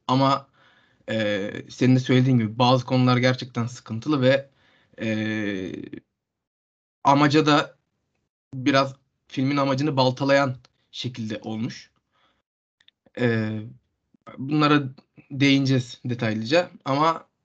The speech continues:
e, hem normal bir film olarak hem de bir spor filmi olarak, yani, izlenilebilir bir film, güzel bir biyografi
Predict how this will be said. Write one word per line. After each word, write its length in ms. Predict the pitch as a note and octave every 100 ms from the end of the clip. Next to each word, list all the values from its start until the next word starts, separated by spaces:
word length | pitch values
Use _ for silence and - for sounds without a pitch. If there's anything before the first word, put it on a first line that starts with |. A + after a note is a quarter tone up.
| -
e, 80 | C3 B2 A#2+ A2+ A2+ A2+ G#2 - - - _ _ _ _
hem 420 | - - F3 F3 -
normal 500 | D3 D3+ D#3 D#3+ D#3
bir 60 | D3
film 320 | C3 B2+ A#2+
olarak 260 | A2 A#2+ C3+
hem 160 | C#3+
de 120 | C#3+
bir 80 | C#3+
spor 380 | C3+ - D#3 D3+
filmi 260 | D3 A#2+ A2
olarak, 380 | A2 C#3+ - _ _ _ _ _ _ _ _ _ _ _ _
yani, 120 | E3 -
izlenilebilir 680 | F#3 F#3+ F#3 F3+ F3 E3+ F3
bir 80 | D3
film, 320 | B2 B2+ D3+
güzel 280 | C#3+ D3+ C#3
bir 120 | B2
biyografi 680 | A#2+ G#2 G#2 - D3 E3